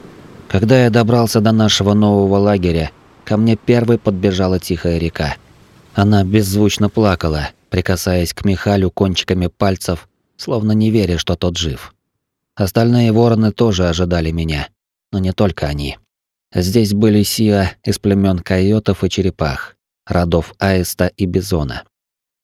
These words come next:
«Они все равно отправились бы на войну», подумал я, «со мной или без меня».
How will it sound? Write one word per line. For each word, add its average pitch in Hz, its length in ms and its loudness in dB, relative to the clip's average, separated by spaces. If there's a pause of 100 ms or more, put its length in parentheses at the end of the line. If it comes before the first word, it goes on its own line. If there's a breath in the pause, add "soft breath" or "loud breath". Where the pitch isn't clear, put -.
(120)
«Они 107 240 -4
все - 160 0
равно 110 320 2
отправились 80 560 0
бы 82 140 -2
на 82 120 -2
войну», 82 380 0 (220)
подумал 80 400 -2
я, 78 260 -2 (320)
«со 107 220 -4
мной 95 340 -2
или 78 160 -2
без 85 320 -2
меня». 80 320 -2